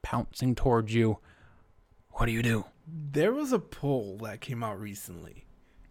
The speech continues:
Speaker 2: in which six to, uh, six percent of Americans
Speaker 1: <laughs>
Speaker 2: polled
Speaker 1: Yeah.
Speaker 2: believe they could take on a grizzly bear one-to-one, unarmed.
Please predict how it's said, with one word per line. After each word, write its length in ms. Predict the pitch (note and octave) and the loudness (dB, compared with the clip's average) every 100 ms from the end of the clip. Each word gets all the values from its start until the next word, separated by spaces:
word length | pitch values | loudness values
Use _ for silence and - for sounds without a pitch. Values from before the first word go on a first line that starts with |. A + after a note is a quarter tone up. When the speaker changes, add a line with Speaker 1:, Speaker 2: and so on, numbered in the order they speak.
| - | -10
Speaker 2:
in 120 | C3+ | -6
which 240 | B2 A2+ - | -6 -4 -6
six 440 | - F#3+ G3+ - | 0 0 0 -8
to, 200 | - D3 D3 - | -8 -8 -6 -2
uh, 440 | B2+ A2+ - A#2+ - _ - | -2 -2 -8 -12 -18 _ -20
six 520 | C#3+ - G#3+ - - - - - - | -10 -4 -4 -4 -12 -12 -20 -20 -8
percent 400 | - E3 F#3+ F3 | -2 0 4 6
of 100 | D#3+ | 6
Americans 580 | D3 D3 D3+ C#3+ F#3+ D#3 | 6 6 6 6 4 2
Speaker 1:
<laughs> 60 | - | 0
Speaker 2:
polled 440 | C#3 C3 G#2+ G#2+ | -2 -2 -4 -4
Speaker 1:
Yeah. 300 | D#3+ D3 C#3 C#3+ - | -2 0 -4 -8 6
Speaker 2:
believe 400 | D3+ F3 F#3+ E3+ | 10 12 10 6
they 140 | D#3+ F#3+ | 8 8
could 220 | B3 A3+ | 6 6
take 260 | A3 G3+ F#3 | 8 8 8
on 160 | F3 | 4
a 60 | D3+ | 4
grizzly 560 | C#3+ D#3+ F3+ C#3+ C#3 B2+ | 8 12 12 12 4 2
bear 400 | A2+ G2+ G2+ A2+ | 0 -4 -8 2
one-to-one, 800 | C#3+ D3+ C#3 C#3 A2 G2+ - - _ - | 6 8 6 2 -2 -6 -10 -16 _ 6
unarmed. 600 | E3 C#3+ A2+ E2 - - | 8 8 4 -4 -14 -18